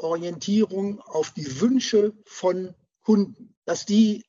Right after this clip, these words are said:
eine ganz andere Rolle spielt als in europäischen Ländern, wo viele Traditionen dem im Wege standen, während die Amerikaner diese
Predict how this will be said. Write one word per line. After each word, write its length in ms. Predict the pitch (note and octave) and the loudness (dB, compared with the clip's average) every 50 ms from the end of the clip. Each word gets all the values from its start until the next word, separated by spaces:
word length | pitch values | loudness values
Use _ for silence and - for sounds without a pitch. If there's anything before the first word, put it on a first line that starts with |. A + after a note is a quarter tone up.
| _ _ | _ _
eine 180 | - G3 F3+ F3+ | -8 -6 -6 -4
ganz 300 | - E3+ G3 G#3+ - - | -2 -2 -2 -2 -4 -4
andere 420 | - E3+ F3+ F3+ F#3 - F3 D#3 | -8 -10 -8 -8 -4 -2 -2 -2
Rolle 480 | C3+ D#3+ E3+ F3+ F#3 F#3 F#3 F#3 F#3 - _ _ _ _ _ _ _ _ _ | 0 0 0 0 0 0 -2 -2 -4 -10 _ _ _ _ _ _ _ _ _
spielt 640 | - - - - F3+ F#3 F#3+ F#3+ F#3+ F#3+ - - - _ | -18 -12 -8 -4 -2 0 0 0 0 -2 -8 -16 -18 _
als 580 | - - D#3+ E3 - - - - - - - _ _ _ _ _ | -10 -10 -10 -8 -8 -10 -10 -10 -10 -12 -18 _ _ _ _ _
in 400 | E3+ E3+ E3 E3 E3 D#3+ D3 - _ _ _ | -6 -4 -4 -4 -8 -12 -16 -20 _ _ _
europäischen 720 | - D3+ D3+ D3 D3+ - - E3+ F3+ G3 G3+ - G3 E3+ | -2 -2 0 0 -2 -4 -4 -2 -2 -2 -2 -2 -6 -4
Ländern, 440 | D#3+ E3+ E3 F3 F3+ F3+ E3+ E3+ D#3+ | -2 -4 -4 -2 -2 -4 -4 -4 -2
wo 140 | E3+ E3+ D#3 | -4 -4 -4
viele 400 | - - A3 A3+ A3+ G3+ G3 - | 0 2 4 4 6 4 2 -2
Traditionen 1000 | - - F#3 F3 F3 E3+ - - - G3 G3 G#3 G#3+ G#3+ G#3 G3+ F#3 F#3 E3 D3 | -4 -6 -6 -6 -6 -8 -8 -2 2 4 4 6 4 4 2 0 -2 -4 -4 -2
dem 340 | F#3 F3+ F3 F3+ F3+ F#3 | 0 2 2 2 0 -4
im 220 | - - D#3+ D#3+ D#3 | -10 -12 -12 -6 -2
Wege 320 | F3 G3+ A3 G3+ G#3+ G3 | 0 0 0 0 0 -2
standen, 640 | - - - F3 F3+ F#3 F3 F3 F3+ F3+ F#3 F#3+ _ _ _ _ _ _ _ _ - | -4 -4 -6 -6 -6 -6 -10 -12 -14 -16 -16 -18 _ _ _ _ _ _ _ _ -2
während 300 | D#3+ E3 E3 E3+ D#3+ - | -2 -2 -2 -4 -8 -10
die 300 | F3+ E3 E3 E3+ B2+ - _ _ _ | -10 -10 -10 -12 -14 -18 _ _ _
Amerikaner 840 | - E3 E3 - D#3+ - - - E3 E3+ F3+ F#3 F#3 F#3 F3+ F3 D#3 | -12 -10 -6 -6 -6 -6 -6 -8 -8 -8 -8 -8 -6 -6 -6 -6 -6
diese 460 | F3 F#3 F#3+ E3+ F#3 F3 E3 E3 | -6 -8 -4 -2 0 0 0 0